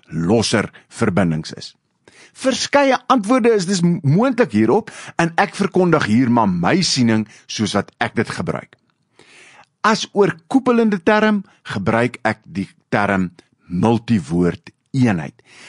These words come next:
Dit is 'n, 'n ding, 'n eenheid, 'n, 'n leksikale item wat uit meer as een losstaande woord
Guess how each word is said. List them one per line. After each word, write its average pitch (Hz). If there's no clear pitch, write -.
Dit 226
is 214
'n, 160
'n 117
ding, 214
'n 123
eenheid, 208
'n, 202
'n 123
leksikale 165
item 233
wat 101
uit 110
meer 208
as -
een 160
losstaande 127
woord 98